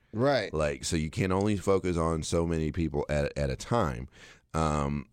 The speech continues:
Speaker 2: it will work a lot better once they, again, remember that there's two rosters. They need to split it, so they need to keep certain people on their own shows. But this is a good way to build these stars and everything. And, uh, man,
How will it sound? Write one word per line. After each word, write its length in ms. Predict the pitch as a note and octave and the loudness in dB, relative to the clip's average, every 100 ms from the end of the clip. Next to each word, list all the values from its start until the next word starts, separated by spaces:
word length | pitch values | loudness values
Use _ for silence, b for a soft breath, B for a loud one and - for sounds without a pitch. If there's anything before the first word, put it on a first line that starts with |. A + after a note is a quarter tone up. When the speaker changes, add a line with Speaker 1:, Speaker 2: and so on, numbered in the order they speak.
| - | 0
Speaker 2:
it 140 | F#2 | 0
will 260 | D#2+ F#2 G#2 | 4 6 6
work 280 | G#2 G#2+ F#2+ | 6 4 4
a 60 | F#2 | 2
lot 260 | F#2 D#2 | 2 2
better 320 | F2 F#2+ G2 | 2 4 2
once 460 | E2+ D#2 E2 E2+ - | 2 2 0 -2 0
they, 420 | E2 D#2+ D#2+ D#2 - - | 2 4 2 -2 -6 -2
again, 340 | D2 D#2 D#2 | 2 2 2
remember 560 | D2 D2+ E2 D2 C#2+ C#2+ | 2 2 2 2 2 2
that 340 | D2 C#2+ C#2 - _ _ _ _ _ - | 2 2 2 -6 _ _ _ _ _ -2
there's 200 | D2 - | -2 0
two 220 | F#2 D#2 | 0 2
rosters. 520 | C#2 D2+ C#2 - B1 | 2 2 0 -6 -6
They 100 | C2+ | -4
need 140 | C2 C2+ | -2 -2
to 60 | |
split 440 | - - - G#2+ F2 | -4 -6 0 4 4
it, 220 | F2 - | 0 -2
so 120 | D#2+ | 0
they 140 | C#2+ | 0
need 100 | C#2+ | 0
to 60 | C2+ | -2
keep 260 | - F2+ - | -2 -4 0
certain 240 | E2+ D2+ | 0 0
people 300 | F2+ E2+ D#2 | -2 2 2
on 140 | B1 D2 | 2 2
their 160 | D2 | 2
own 120 | D#2 D2+ | 2 2
shows. 500 | G#2 D#2 C#2 E2+ - B B B B B - - _ _ _ | 4 4 4 0 -4 B B B B B -20 -20 _ _ _
But 260 | A2 F#2 F2 | 2 4 4
this 160 | A2 A2 | 2 4
is 80 | |
a 60 | G2+ | 2
good 260 | D#2+ A2 G2 | 4 2 4
way 260 | G2 F2+ | 4 4
to 140 | - D2+ | 2 -2
build 480 | B1+ E2 D#2 D2+ C#2+ | 2 4 4 0 0
these 200 | D2+ - | -2 -2
stars 640 | - D2 B1 G#1 A#1+ - | 0 2 2 -2 -6 -8
and 100 | D2 | -4
everything. 540 | D2+ C2+ C#2 C2+ C2 A#1+ | -4 -4 -4 -4 -6 -4
And, 420 | C#2+ C#2 C2+ A#1+ _ _ - | -4 -4 -6 -12 _ _ -8
uh, 140 | E2 - - - - | -8 -8 -10 -10 -10
man, 260 | C2+ A#1+ | -10 -8